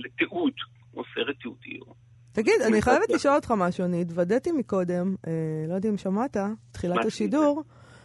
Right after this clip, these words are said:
Speaker 2: שאני שונאת לטייל, אני שונאת לנסוע, אני אוהבת להיות בבית. חייבת, אני הכי
Speaker 1: מהמם.
Speaker 2: אוהבת לישון במיטה שלי. אז
Speaker 1: מהמם.
Speaker 2: אני רוצה לשאול, אד-, אדם כמוך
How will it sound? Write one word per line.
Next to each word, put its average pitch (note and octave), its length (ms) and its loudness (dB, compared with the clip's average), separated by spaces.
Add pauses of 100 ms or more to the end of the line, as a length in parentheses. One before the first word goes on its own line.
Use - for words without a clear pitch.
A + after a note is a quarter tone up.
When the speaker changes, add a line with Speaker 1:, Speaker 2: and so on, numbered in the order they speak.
(120)
Speaker 2:
שאני F3+ 1600 2
שונאת F#3+ 320 2
לטייל, E3+ 540 2 (180)
אני E3+ 80 -4
שונאת G#3 360 0
לנסוע, G3 340 2
אני F3 160 2
אוהבת F#3+ 180 0
להיות F#3 160 2
בבית. D#3+ 580 -2 (100)
חייבת, G3+ 480 0
אני F#3+ 160 4
הכי G#3 120 4
Speaker 1:
מהמם. C4+ 140 6
Speaker 2:
אוהבת B3+ 120 2
לישון G3+ 300 2
במיטה F3 400 2
שלי. D3+ 260 -2
אז - 840 -2
Speaker 1:
מהמם. B3 120 6
Speaker 2:
אני C#4 60 8
רוצה D#4+ 220 6
לשאול, E4+ 420 4
אד-, - 240 -4
אדם A#3+ 280 4
כמוך A3 320 2